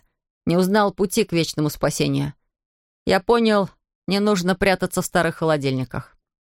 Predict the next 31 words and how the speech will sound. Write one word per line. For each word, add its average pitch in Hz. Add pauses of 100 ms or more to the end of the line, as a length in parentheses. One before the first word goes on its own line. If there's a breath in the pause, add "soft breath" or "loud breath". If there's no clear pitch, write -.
(340)
На 185
этот 185
раз, 185
когда 160
я 156
ушел 160
туда, 156
куда 147
ушел, 151
я 143
подумал, 151 (440 soft breath)
что -
забрался 196
слишком 185
далеко. 147 (600)
Там, 185
конечно, 185 (120)
не 196
было 151
боли 165
и 160
ничто 165
не 160
имело 151
значения, 151 (420)
но 175
никто 185
не 190
нашел 160
бы 151
меня 156